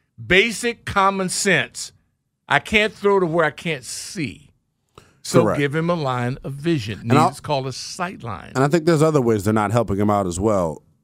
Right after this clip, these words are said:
Speaker 2: Do you remember? I, I haven't, I haven't not jotted it down, Doc. This was four minutes and forty-eight seconds left to go in the first quarter. Curtis Samuel has his first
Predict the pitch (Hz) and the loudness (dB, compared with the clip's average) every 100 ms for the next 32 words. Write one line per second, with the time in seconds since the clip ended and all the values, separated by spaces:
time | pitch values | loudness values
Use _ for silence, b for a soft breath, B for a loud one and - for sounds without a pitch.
0 | _ _ 123 220 392 320 302 285 277 - | _ _ 0 2 4 2 2 2 0 -4
1 | - - 170 160 170 185 160 147 151 117 | -12 -2 2 4 4 2 2 2 2 0
2 | 110 131 120 139 110 143 143 110 123 120 | 0 0 0 0 2 0 0 0 0 0
3 | 80 80 - 120 - 107 98 87 - - | 0 -4 -2 -2 2 2 2 0 -6 -14
4 | b b b b b - 214 247 240 214 | b b b b b -4 2 4 4 2
5 | 190 160 - 185 165 156 135 160 147 120 | 2 0 2 2 4 2 2 0 2 0
6 | 104 120 120 110 104 98 113 104 - 90 | 0 0 0 0 0 -2 -4 -6 -2 -4
7 | - - _ _ _ _ _ - 190 165 | -4 -18 _ _ _ _ _ 0 2 2
8 | - 160 139 92 71 - _ _ _ _ | 0 2 2 0 -6 -12 _ _ _ _
9 | - 147 127 135 117 - 185 180 143 - | 0 2 2 0 0 0 2 2 -2 -10
10 | - | -10